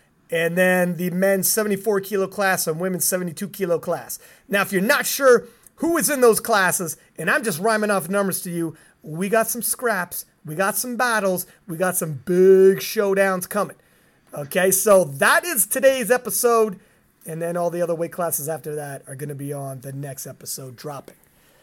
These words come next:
So I am joined by Paul and Matt, and, uh, I guess, gentlemen, with, uh, no further ado, um, I guess we could start off the show real quick as a preview. If there's anybody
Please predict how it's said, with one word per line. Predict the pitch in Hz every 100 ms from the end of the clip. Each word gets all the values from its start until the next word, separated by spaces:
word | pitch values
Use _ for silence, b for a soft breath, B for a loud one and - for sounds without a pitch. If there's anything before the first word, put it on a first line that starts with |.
| _
So | - 190
I | 220 302
am | 311 247
joined | 160 311 311 311 220
by | 247
Paul | 214 - 294 302 277
and | 240 226 277
Matt, | 294 294 - _
and, | 233 233 220 190
uh, | 226 233 220 220
I | 240
guess, | 240 240 277 269
gentlemen, | 147 156 214 269 294 - _ _ _ _ _ _ _ _ _ -
with, | 185 208 208 202
uh, | 214 208 202 190 175
no | 208 254
further | 254 254 262 233 208
ado, | 190 131 254 269 254 269 _ _ _ _ _
um, | 202 196 185 180 185
I | 185
guess | 254 -
we | 254
could | 233 -
start | - 277 311
off | 285
the | 240
show | - 254
real | 185 262 240
quick | - 247 208
as | 196
a |
preview. | 185 - 294 294 180 180 180 180 b b b _ 226
If | 220
there's | 220 285 - -
anybody | 254 302 330 277 277 269 269 269 269